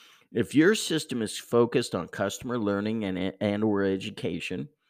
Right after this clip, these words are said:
again, B two B, low legacy term, extended enterprise, is the admin sign designed for it or not? Metrics and reporting,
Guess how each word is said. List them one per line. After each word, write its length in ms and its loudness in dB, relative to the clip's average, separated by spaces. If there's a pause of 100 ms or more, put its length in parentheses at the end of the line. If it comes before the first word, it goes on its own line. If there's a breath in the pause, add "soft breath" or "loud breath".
(440)
again, 260 -4
B 180 -2
two 100 2
B, 360 2
low 280 -2
legacy 640 2
term, 400 -8
extended 520 -6
enterprise, 680 -4 (340 loud breath)
is 200 10
the 260 8 (120)
admin 460 4
sign 420 0
designed 540 -2
for 160 0
it 80 2
or 80 2
not? 500 2 (2000 loud breath)
Metrics 640 2
and 160 4
reporting, 500 4